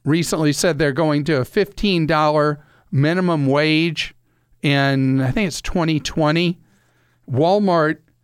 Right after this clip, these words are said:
now has an average hourly ra-, wage of nearly fourteen an hour. The minimum starting wage, wage is eleven, but employers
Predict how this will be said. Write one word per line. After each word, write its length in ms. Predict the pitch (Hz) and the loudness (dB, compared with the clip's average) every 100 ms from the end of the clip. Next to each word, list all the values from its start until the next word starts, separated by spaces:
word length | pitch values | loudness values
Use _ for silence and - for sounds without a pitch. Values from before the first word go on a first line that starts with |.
| _ | _
now 360 | - 151 156 160 | -2 0 2 2
has 280 | 151 160 147 | 0 0 0
an 140 | 135 | -2
average 500 | 139 156 180 185 156 | -2 -2 0 0 -2
hourly 480 | 170 156 170 151 147 | -2 0 0 0 0
ra-, 300 | 139 156 160 - | 0 0 0 -4
wage 680 | - 147 151 147 143 - - _ _ _ _ _ - | -4 0 2 2 0 -6 -16 _ _ _ _ _ -2
of 240 | 147 135 | 0 2
nearly 460 | 156 175 180 156 131 | 2 2 0 0 -2
fourteen 720 | - 214 220 - - 214 226 | 0 0 0 -6 -2 0 2
an 160 | 165 143 | 0 0
hour. 520 | 131 123 120 127 139 _ _ _ _ _ | 0 0 0 0 -4 _ _ _ _ _
The 480 | 139 147 139 135 143 | -2 0 2 2 0
minimum 600 | 170 135 175 220 196 156 | 0 0 2 2 0 0
starting 520 | 131 - 185 196 190 156 | -2 -2 0 2 0 2
wage, 500 | 143 139 139 131 - | 2 2 2 0 -4
wage 360 | 139 147 139 131 | -2 0 0 0
is 160 | 131 | 0
eleven, 840 | 127 113 123 170 208 147 117 104 143 _ _ _ _ _ _ _ _ _ _ _ _ _ _ | 0 0 0 2 2 0 -2 -4 -6 _ _ _ _ _ _ _ _ _ _ _ _ _ _
but 380 | 170 165 160 160 _ _ _ _ _ _ _ _ _ _ _ | -2 0 0 -4 _ _ _ _ _ _ _ _ _ _ _
employers 800 | 175 156 143 196 214 226 196 156 | -4 -4 0 2 4 2 2 0